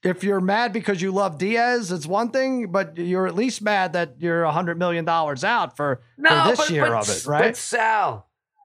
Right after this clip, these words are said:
Speaker 2: money is not an object to the Mets. We've talked about
Speaker 1: Oh.
Speaker 2: this. When you're, when you have a one billion dollar payroll and, and you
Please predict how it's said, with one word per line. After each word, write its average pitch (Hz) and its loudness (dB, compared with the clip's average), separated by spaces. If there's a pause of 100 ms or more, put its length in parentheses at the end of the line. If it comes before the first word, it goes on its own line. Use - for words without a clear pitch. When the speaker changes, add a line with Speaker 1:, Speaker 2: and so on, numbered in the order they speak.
(400)
Speaker 2:
money 262 0
is 202 -2
not 247 0
an 247 -2
object 269 0
to 233 0
the 208 0
Mets. 190 -2
We've 202 -2
talked 240 -2
about 180 2
Speaker 1:
Oh. - 6
Speaker 2:
this. 127 2 (380)
When 214 -2
you're, 302 0 (120)
when 233 0
you 311 2
have 285 0
a 240 2
one 214 -2
billion 220 0
dollar 196 2
payroll 147 -2 (500)
and, 190 0
and 196 0
you 294 0